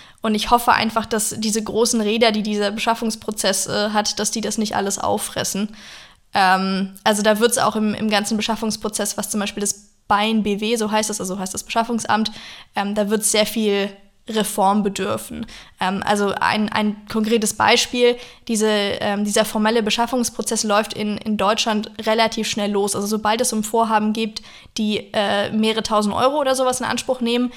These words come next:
dann wird, wird eben dieser riesige bürokratische Prozess in Gang, äh, gesetzt. Und in manchen anderen Ländern, ähm, da startet man diesen Beschaffungsprozess erst, wenn's irgendwie im Millionenbereich oder zumindest im Bereich von Hunderttausenden von Euro liegt. Ähm, also da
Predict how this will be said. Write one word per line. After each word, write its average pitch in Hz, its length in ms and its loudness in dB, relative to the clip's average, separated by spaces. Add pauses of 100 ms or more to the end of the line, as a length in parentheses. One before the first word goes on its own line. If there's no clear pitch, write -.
(240)
dann 214 260 2
wird, 214 380 2
wird 247 140 2
eben 226 160 2
dieser 214 240 2
riesige 240 720 2
bürokratische 214 600 2
Prozess - 380 -2
in 214 140 -4
Gang, 202 400 -4
äh, 214 180 -6
gesetzt. 208 460 -2
Und 214 80 -2
in 208 60 0
manchen 214 260 0
anderen 233 340 0
Ländern, 220 420 2 (440)
ähm, 202 300 0 (140)
da 208 240 0 (400)
startet 226 360 6
man 226 100 2
diesen 226 160 0
Beschaffungsprozess 220 680 -2
erst, - 240 -2
wenn's 208 180 -2
irgendwie 214 240 -2
im 208 380 -4
Millionenbereich 220 800 2
oder 202 140 -4
zumindest 220 340 -2
im 220 100 -2
Bereich 196 280 0
von 220 100 0
Hunderttausenden 214 560 0
von - 160 -6
Euro 214 300 0
liegt. - 320 -10 (520)
Ähm, 202 320 -2 (120)
also 233 300 4 (440)
da 247 720 6